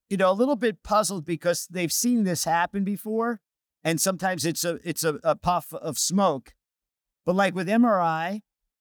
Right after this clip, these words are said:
we suddenly learned that there was value, but sometimes there wasn't as much value, but certainly there was value. But in weight-bearing C T, people are still questioning it. So where, what, what is, what is,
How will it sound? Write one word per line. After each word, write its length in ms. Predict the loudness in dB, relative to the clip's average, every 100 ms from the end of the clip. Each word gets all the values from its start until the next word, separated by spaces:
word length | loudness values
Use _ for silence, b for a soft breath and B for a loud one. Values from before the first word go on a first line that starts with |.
| _ _ -4
we 140 | -2
suddenly 640 | 0 2 2 0 -4 -4
learned 480 | -2 0 2 0 0
that 120 | -2
there 140 | -2 -2
was 260 | 2 0 0
value, 560 | -2 -2 -4 -6 -8 -10
but 140 | -4 -2
sometimes 340 | 0 -2 -2
there 100 | -2
wasn't 360 | 0 0 0 -4
as 140 | -4
much 220 | -4 -2
value, 220 | 2 2
but 180 | 2 -4
certainly 340 | -6 -6 -6 -6
there 140 | -2
was 300 | 2 2 0
value. 480 | 0 0 -2 -6 -14 _ _ _ _ _ 0
But 140 | 2
in 120 | 2
weight-bearing 500 | 0 0 0 0 0
C 320 | 0 0 -2 -4
T, 500 | -6 -6 -6 -8 -14 _ _ _ _ _ 0
people 260 | 2 4
are 80 | 2
still 320 | 2 0 -2
questioning 600 | 0 2 2 2 -2 -2
it. 220 | -4 -8 -12 _ _ _ _ -6
So 520 | 0 4 2 2 -6 _ _ _ _ _ _ _ -6
where, 400 | 2 2 2 0
what, 400 | -6 -4 0 0
what 280 | 0 -2 0
is, 280 | 0 -2 -4
what 280 | -6 0 0
is, 400 | 0 -4 -6 -12